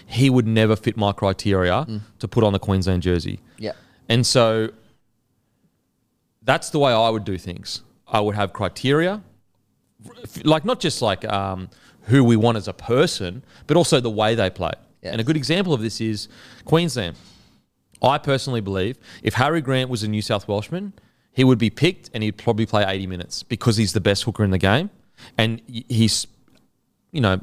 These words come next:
Speaker 1: he's quite a ways away, I believe, in front of the next best hooker.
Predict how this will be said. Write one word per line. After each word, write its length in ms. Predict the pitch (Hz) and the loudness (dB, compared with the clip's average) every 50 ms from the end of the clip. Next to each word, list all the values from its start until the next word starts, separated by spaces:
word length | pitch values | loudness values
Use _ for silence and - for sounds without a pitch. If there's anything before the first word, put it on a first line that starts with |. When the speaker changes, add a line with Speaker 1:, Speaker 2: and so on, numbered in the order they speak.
| - _ | -6 _
Speaker 1:
he's 160 | - 139 143 - | -2 -2 -2 -2
quite 360 | - - - 180 196 190 180 | -4 0 2 4 4 4 4
a 40 | 160 | 2
ways 280 | 151 143 139 139 120 | 2 2 2 0 0
away, 300 | 123 113 113 107 107 110 - | 2 2 2 2 2 2 2
I 180 | 110 107 110 110 | 2 2 2 2
believe, 380 | 101 104 101 101 104 107 - - _ - | 2 0 2 2 0 0 -2 -6 _ -6
in 180 | 110 98 98 | -4 -4 -4
front 200 | - - 113 104 | 0 0 0 0
of 140 | 101 95 87 | 0 -2 -4
the 80 | 101 95 | -4 -4
next 220 | 92 92 - - | -4 -6 -6 -4
best 200 | - 98 85 - | -2 -2 -2 0
hooker. 340 | - 101 - - 90 92 - | 0 0 0 2 0 0 -2